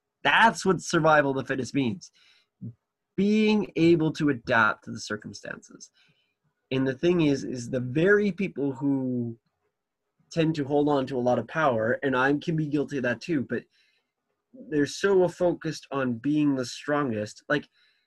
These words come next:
even lions get, end up worm food, right? Like, it's, there, there's a reason it's called the circle of life,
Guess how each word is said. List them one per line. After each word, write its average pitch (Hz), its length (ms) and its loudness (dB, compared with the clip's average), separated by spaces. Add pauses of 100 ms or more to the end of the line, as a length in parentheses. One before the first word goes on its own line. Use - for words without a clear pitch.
(1000)
even 226 360 2
lions 233 500 6
get, 147 260 0 (180)
end 165 260 4
up 147 100 2
worm 156 320 2
food, 110 260 -4
right? 113 360 0
Like, 139 180 -2 (140)
it's, 143 340 -2 (140)
there, 196 280 8
there's 180 360 -2
a 190 60 0
reason 220 340 2
it's 165 100 -4
called 185 240 -4
the 160 80 0
circle 156 800 -2
of 127 140 -4
life, 131 420 0